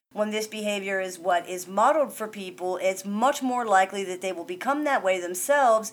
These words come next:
especially considering the developmental issues that often occur emotionally with children in these situations, and considering that it has been shown that even non-physical abuse can change and damage the brain.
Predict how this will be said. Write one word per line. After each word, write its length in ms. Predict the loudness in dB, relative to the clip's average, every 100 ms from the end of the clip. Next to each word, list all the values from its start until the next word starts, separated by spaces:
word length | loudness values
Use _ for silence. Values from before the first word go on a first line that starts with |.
| -6
especially 520 | -4 0 0 0 -4
considering 840 | -4 -6 -4 -2 0 -2 -4 -10
the 140 | -8 -10
developmental 680 | -2 2 4 2 2 2 4
issues 440 | 2 -2 -4 -8
that 120 | -4 2
often 320 | 4 2 -2
occur 400 | -4 0 2 2
emotionally 680 | 2 2 2 0 -4 -4 -6
with 160 | -8
children 400 | -6 -4 -4 -6
in 160 | -6 -6
these 160 | -6 -6
situations, 800 | -10 -8 -2 -2 -2 -8 -10 -2
and 320 | 2 2 0
considering 640 | -8 -6 -6 -2 -4 -2
that 280 | 4 4 4
it 120 | -2
has 180 | 0 -2
been 160 | -2 -6
shown 320 | -4 -4 -4
that 160 | -6
even 320 | -6 -6 -4 0
non-physical 800 | 2 2 0 -6 -8 -6 -6 -6
abuse 400 | -8 -10 -8 -8
can 240 | -6 -6
change 500 | -4 -2 -2 -2 -6
and 240 | -4 -4
damage 440 | -2 -2 -2 -6 -8
the 100 | -8
brain. 520 | -2 -2 -2 -8 -12